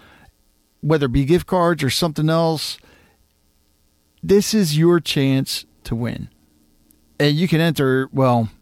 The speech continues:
of course, <laughs> you can only like the page once, but the full reviews as many times as you want, 'cause you can leave a full review for certain episodes or for the podcast as a whole.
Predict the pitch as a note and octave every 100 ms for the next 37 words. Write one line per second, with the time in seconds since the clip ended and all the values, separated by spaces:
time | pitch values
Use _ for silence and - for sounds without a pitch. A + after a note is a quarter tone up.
0 | _ - - D#3 B2+ - B2 - D#3 -
1 | F3+ F3+ D3 D3 C#3+ B2+ A#2 - F3+ C3
2 | A2+ C#3+ C#3 A#2 A#2 - - - - D#3
3 | D3 C3+ - E3 E3 D#3 C3 D#3+ D#3+ C#3+
4 | B2 _ _ _ B2+ A#2 D3+ D3 B2 D3+
5 | C#3 A#2 A#2 C#3 C3 A#2+ A2+ B2+ C3+ B2+
6 | G#2 C#3 C#3+ B2+ B2 C#3 - A#2+ A2+ -
7 | - - - D#3 C#3+ C3+ B2+ - C#3 C#3
8 | B2+ - C3 - B2 - B2+ A#2 C3 A#2+
9 | - - B2+ A#2+ G#2+ G2+ B2 A2 G#2+